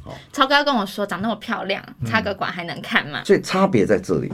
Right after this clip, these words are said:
Speaker 1: 哦。但是所以未来在打疫苗的时候，不管是第一剂、第二剂，都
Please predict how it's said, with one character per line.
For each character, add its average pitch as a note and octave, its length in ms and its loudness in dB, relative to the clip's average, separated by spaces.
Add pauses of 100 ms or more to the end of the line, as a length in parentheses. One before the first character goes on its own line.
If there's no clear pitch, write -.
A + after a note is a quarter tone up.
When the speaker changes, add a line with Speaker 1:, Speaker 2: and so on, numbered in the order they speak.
(100)
Speaker 1:
哦。 F2 300 2
但 G#3 120 6
是 F#3+ 120 4
所 F#3 120 4
以 C#3 140 4
未 F3+ 140 8
来 A#2+ 100 8
在 B2+ 140 4
打 - 240 -2
疫 A2+ 160 4
苗 C#2 180 -2
的 C#2 80 -6
时 C#2 100 -8
候， D2 80 -2
不 C3 160 -4
管 D2+ 140 0
是 G#2 100 -4
第 A2+ 200 0
一 - 20 -2
剂、 G#2 160 -4
第 G2+ 140 2
二 E2+ 120 4
剂， - 220 -6 (160)
都 A2+ 100 0